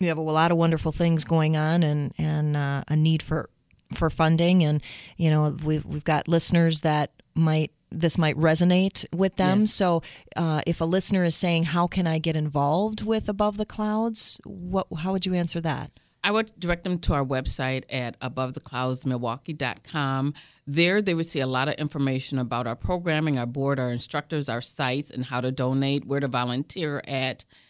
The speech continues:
Speaker 2: And then they'll also see different events that are coming up as well.
Speaker 1: Okay, so, um, tell us a little bit about the events, some of the cool things that you guys have going on.
Speaker 2: We have our spring recital, which is a free recital, which is gonna be Friday, May twenty-fifth, and we hold it at Destiny Youth Plaza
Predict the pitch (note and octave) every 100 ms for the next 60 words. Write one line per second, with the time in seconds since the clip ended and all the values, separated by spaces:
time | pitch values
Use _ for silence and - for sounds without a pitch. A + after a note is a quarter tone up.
0 | _ - C#3+ C#3+ C#3 C#3+ C#3 - C3+ C#3+
1 | D3 - C#3+ C3 C3+ C#3 B2 B2+ A#2 -
2 | A2 A2+ - G#2+ F#2+ - F2+ F2 - _
3 | - E3+ - F3 D3+ D3 - E3 D#3+ -
4 | - - F3 E3 D#3 D3+ D3+ - F2+ -
5 | G#3 G3+ F#3 F#3 E3+ D#3 D#3 D3 - C#3
6 | C#3 - C#3+ - F3 - E3 D#3 - D#3+
7 | D3+ D#3+ D3 C3+ D3 C3+ C3 B2+ C3+ B2+
8 | C#3 A3 F#3+ G3+ G3+ F#3 F3 - F3+ F3+
9 | F#3 F#3 D#3 D#3 E3+ F3 E3 D#3+ D3+ D#3
10 | C#3+ - G3+ G#3+ C4 - D#3+ C#3 C3+ C3+
11 | C#3+ D3+ C#3 - C3+ C3 C3+ C3+ - C#3+
12 | D3 C#3+ C#3+ D3 - D#3 C#3+ - D#3+ D#3+
13 | C#3 D3 E3+ A#3+ G#3+ C3 A#2+ C#3+ - C#3
14 | C3 D#3+ - F3+ F3+ F#3+ A3